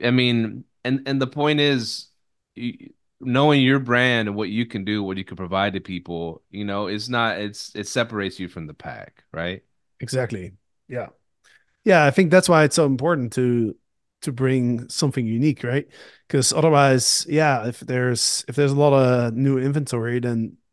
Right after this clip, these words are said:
Speaker 2: and you have to, if you have to compete on price in those markets, then, you know, then you're not gonna <laughs> do very well.
Speaker 1: It's tough, man, 'cause I, I'll, I'll say this, 'cause people would get sent our way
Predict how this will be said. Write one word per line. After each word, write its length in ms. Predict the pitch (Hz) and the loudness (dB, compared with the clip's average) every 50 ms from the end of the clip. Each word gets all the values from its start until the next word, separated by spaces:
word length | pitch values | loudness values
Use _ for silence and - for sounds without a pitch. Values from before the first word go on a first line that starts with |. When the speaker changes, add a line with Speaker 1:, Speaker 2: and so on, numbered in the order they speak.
| _ _ _ _ _ _ | _ _ _ _ _ _
Speaker 2:
and 120 | 135 131 131 | -2 0 2
you 160 | 131 139 139 | 4 4 4
have 200 | 123 147 147 - | 4 4 2 2
to, 140 | 156 127 - | 0 -2 -2
if 120 | 135 - | -2 0
you 80 | 160 151 | 2 2
have 100 | 156 151 | 2 0
to 80 | 180 | -2
compete 300 | - 180 143 - 180 165 | -2 -2 0 0 2 2
on 120 | 147 123 107 | 2 0 0
price 480 | - - 123 139 170 165 - - - - _ _ _ _ _ _ _ _ _ | -6 -6 -2 -2 -2 -2 -2 -6 -6 -10 _ _ _ _ _ _ _ _ _
in 120 | - 131 | -4 -2
those 240 | 123 131 131 123 117 | 0 2 2 2 0
markets, 400 | 117 120 123 - 185 175 - - | -2 -2 0 0 0 0 0 -2
then, 400 | - 127 123 120 117 113 110 - _ _ _ _ | -2 -2 0 0 0 -2 -4 -6 _ _ _ _
you 160 | - 139 123 | -2 -2 -2
know, 280 | 113 107 104 117 120 117 - _ _ _ _ _ _ - | 0 -2 -4 -4 -6 -6 -10 _ _ _ _ _ _ -8
then 460 | 123 120 120 117 117 - 98 110 - 69 | -6 -2 -2 -2 -4 -4 -8 -14 -12 -6
you're 220 | 123 127 131 131 | -2 0 0 0
not 140 | 135 139 127 | 0 0 0
gonna 400 | 131 123 123 120 123 117 110 107 117 | -2 -2 0 0 0 -2 -2 -4 -6
<laughs> 40 | 113 | -2
do 160 | 127 147 143 | 0 0 2
very 200 | 131 127 127 120 | 2 2 0 0
well. 380 | 107 131 - - - - _ _ _ _ _ _ _ - - - - _ | 0 -2 -2 -2 -8 -10 _ _ _ _ _ _ _ -20 -20 -20 -14 _
Speaker 1:
It's 280 | 90 92 - - - | -12 -10 -8 -10 -12
tough, 460 | - _ - 117 120 127 131 131 - - | -10 _ -2 2 2 2 2 0 -2 -8
man, 260 | 90 90 90 95 98 | -8 -8 -6 -6 -8
'cause 160 | - - 101 | -10 -6 -4
I, 100 | 110 107 | -2 0
I'll, 280 | 98 113 131 139 - - | 2 2 2 2 4 2
I'll 60 | 147 165 | 2 2
say 260 | - - 190 175 147 | 0 0 0 0 2
this, 340 | 139 156 165 135 120 117 - | 2 2 2 2 0 -2 -6
'cause 400 | - - 120 117 107 101 90 - _ _ _ _ _ _ _ _ _ | -4 -4 -2 -2 -2 -4 -8 -12 _ _ _ _ _ _ _ _ _
people 300 | - 151 151 170 160 147 | -2 -2 0 2 0 0
would 120 | 135 127 | 0 0
get 140 | 127 123 104 | 0 -2 -4
sent 300 | - - 135 131 127 123 | -2 -2 -2 -2 2 2
our 140 | 113 110 104 | 2 2 2
way 520 | 107 127 143 139 120 104 98 92 87 78 | 2 4 4 4 4 2 0 -2 -6 -8